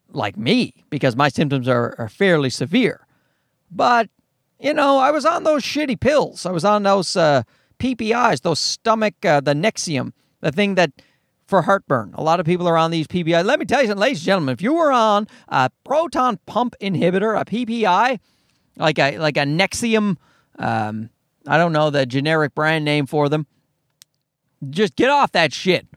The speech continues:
'cause it, if you're, like, anything, any antacid, any Tums, any, uh, Pepcid A C, any of these things, they're not all P P Is, but they all do roughly the same thing, which is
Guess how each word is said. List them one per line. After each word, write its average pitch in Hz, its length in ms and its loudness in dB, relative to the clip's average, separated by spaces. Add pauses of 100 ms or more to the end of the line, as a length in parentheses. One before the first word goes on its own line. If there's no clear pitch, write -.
(500)
'cause 196 340 0
it, 220 180 0 (640)
if 180 80 4
you're, 277 260 2
like, 220 200 2
anything, 233 480 0
any 196 240 0
antacid, 175 680 0
any 180 280 0
Tums, 156 680 -2
any, 160 600 0
uh, 127 180 -2 (100)
Pepcid 196 460 0
A 190 220 -2
C, 170 420 -2
any 220 220 0
of 180 80 -2
these 185 260 -4
things, 143 340 -4 (320)
they're 220 140 -2
not 254 160 0
all 233 300 0 (580)
P 208 180 -2
P 190 200 -2
Is, 127 340 0
but 143 220 0
they 170 100 0
all 285 240 2
do 220 200 -4
roughly 202 420 0
the 165 100 -6
same 190 300 -4
thing, 160 260 -4
which 143 220 -2
is 151 160 -4